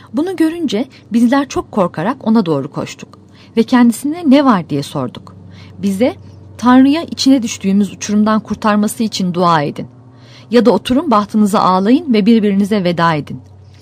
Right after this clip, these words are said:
Bilin ki akıntı bizi yolumuzdan saptırdı ve dünya denizlerinin en ucuna attı." diyerek cevap verdi. Sonra böyle konuşarak kaptan kasasını açtı ve çıkardığı bir pamuklu torbanın düğümünü çözerek içinden küle benzer bir toz çıkardı.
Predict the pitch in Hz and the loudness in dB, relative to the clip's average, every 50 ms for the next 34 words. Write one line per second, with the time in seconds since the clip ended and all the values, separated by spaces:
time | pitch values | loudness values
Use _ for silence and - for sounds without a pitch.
0 | - - - 180 208 240 254 269 285 254 - 311 311 - 220 - - 240 226 226 | -20 -20 -6 2 4 6 6 6 6 2 -2 -6 -4 -4 -6 0 2 2 2 2
1 | 254 190 196 190 196 202 190 185 190 190 190 190 165 190 190 196 190 - 175 156 | 0 -2 -2 -2 -2 -2 0 0 0 0 -2 -2 0 0 0 -2 -2 -2 -6 -6
2 | - - - 175 156 156 - 233 277 269 - - - - - - 190 202 180 185 | -6 -6 -6 -6 -6 -4 -4 -4 -6 -6 -10 -20 -20 -20 -10 -4 -4 -2 2 4
3 | 220 220 226 240 254 202 196 190 190 180 160 170 175 170 180 202 226 233 - 262 | 4 4 6 4 4 4 2 2 0 -2 -2 -4 -4 -4 -2 -2 -2 2 2 4
4 | 240 240 196 170 180 175 156 151 147 - _ - 131 143 - _ _ 170 165 160 | 4 4 2 2 -2 -2 -2 -4 -4 -8 _ -14 -14 -14 -14 _ _ -4 -2 -2
5 | 156 208 202 - - 160 147 143 151 - _ - 135 - - - _ _ _ _ | -2 -4 -4 -4 -4 -2 -2 -2 -6 -6 _ -12 -10 -10 -12 -16 _ _ _ _
6 | _ _ _ _ _ _ _ _ _ _ _ _ _ _ _ _ _ _ _ _ | _ _ _ _ _ _ _ _ _ _ _ _ _ _ _ _ _ _ _ _
7 | _ _ - - - - _ - - 330 381 392 302 262 - - - - - - | _ _ -20 -20 -20 -20 _ -4 -2 -2 0 0 -2 -2 -2 -4 -14 -20 -20 -8
8 | _ 294 339 320 262 247 - 208 185 180 - - 180 170 233 294 - - 247 - | _ 0 2 2 2 0 0 -2 -4 -4 -4 -4 -4 -4 -4 -4 -2 -4 -4 -4
9 | - - 240 233 220 - 202 - - 160 - - 151 151 - 156 - - - - | -2 0 0 0 0 -2 -8 -10 -10 -10 -8 -8 -8 -6 -6 -8 -10 -10 -14 -10
10 | - 285 311 - _ _ _ - 233 247 - - - - 262 269 254 262 294 247 | -10 -10 -10 -10 _ _ _ -4 -4 -4 -4 -8 0 2 2 2 2 0 -2 -2
11 | 233 262 262 - 233 214 220 214 - 269 254 - 190 170 160 165 160 160 165 160 | -2 -2 -2 -2 -2 -2 -2 -2 -6 -8 -4 -2 -2 -2 -2 -4 -4 -6 -6 -4
12 | 185 185 185 185 185 190 - - - 196 185 220 190 170 220 254 - _ - - | -4 -4 -2 -2 -4 -4 -6 -4 -6 -2 -2 -2 -2 -2 -4 -6 -8 _ -20 -20
13 | - _ _ 240 - - - 285 269 294 311 320 269 - 277 302 302 220 202 175 | -20 _ _ -10 -8 -6 -4 -2 0 0 -2 -4 -4 -4 -2 0 0 0 0 -2
14 | 175 160 196 202 220 202 220 214 - 190 165 160 - - - - 147 135 127 120 | -2 -4 -2 -2 0 -2 -2 -4 -4 -6 -6 -6 -8 -16 -12 -8 -6 -6 -6 -8
15 | - | -10